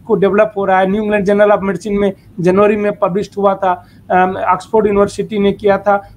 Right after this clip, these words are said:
बारह हजार हेल्थ केयर providers का किया था। One of the best design मैं कहूँगा, क्योंकि, अम, infection देखने के लिए आपको test करना पड़ता है, सिर्फ symptom नहीं।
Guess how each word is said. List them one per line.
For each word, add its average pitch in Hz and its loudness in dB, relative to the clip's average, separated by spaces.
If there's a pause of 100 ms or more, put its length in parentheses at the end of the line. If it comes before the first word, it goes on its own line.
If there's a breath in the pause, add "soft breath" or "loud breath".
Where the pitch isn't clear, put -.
(100)
बारह 196 4
हजार 202 2
हेल्थ 196 -4
केयर 208 0
providers 196 0
का 202 0
किया 190 -2
था। 190 -4
One 240 2
of 240 2
the 226 2
best 185 0
design 190 0
मैं 196 -2
कहूँगा, 196 0
क्योंकि, 220 -8 (340 loud breath)
अम, 196 -4 (240 soft breath)
infection 233 0
देखने 220 -2
के 226 -14
लिए 220 4
आपको 214 -2
test 240 -4
करना 220 0
पड़ता 220 -2
है, 214 2
सिर्फ 208 -6
symptom 208 0
नहीं। 175 -4